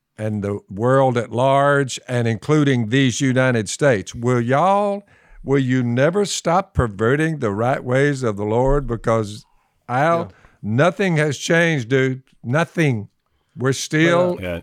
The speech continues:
Speaker 1: the battle goes on.
Speaker 2: <clears throat> I think you bring up a good point, and, and here's my take on it. I think it's, it didn't stop now, but it started sputtering when the idea came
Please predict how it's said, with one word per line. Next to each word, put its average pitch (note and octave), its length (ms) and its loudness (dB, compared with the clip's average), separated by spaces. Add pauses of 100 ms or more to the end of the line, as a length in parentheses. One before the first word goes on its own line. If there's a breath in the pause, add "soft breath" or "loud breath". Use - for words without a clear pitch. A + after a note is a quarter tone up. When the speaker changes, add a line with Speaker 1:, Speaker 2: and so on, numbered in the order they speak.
(140)
Speaker 1:
the B2+ 160 -2
battle E3 420 2
goes F3 340 4
on. C3 440 2
Speaker 2:
<clears throat> - 40 -20
I C3 100 -6
think A3 340 -6
you F#3+ 100 -4
bring D#3+ 260 -2
up D3 140 -2
a C3+ 40 -4
good B2+ 260 -2
point, A2 380 -4 (180)
and, B2 240 -2
and A#2+ 360 0 (200)
here's C3+ 280 -2
my A#2 120 -2
take A#2+ 340 -4
on G2 180 -4
it. F#2+ 100 -12 (100)
I B2 100 0
think G#3 320 -4
it's, - 400 -8 (100)
it B2 140 -6
didn't E3+ 280 0
stop A2 680 -4 (600 soft breath)
now, G2+ 600 -6
but A2 120 -4
it G#2 100 -10
started D3 420 -6
sputtering C3 960 0 (920 soft breath)
when C3 220 2
the B2+ 180 2
idea D3+ 560 2
came C3+ 680 -2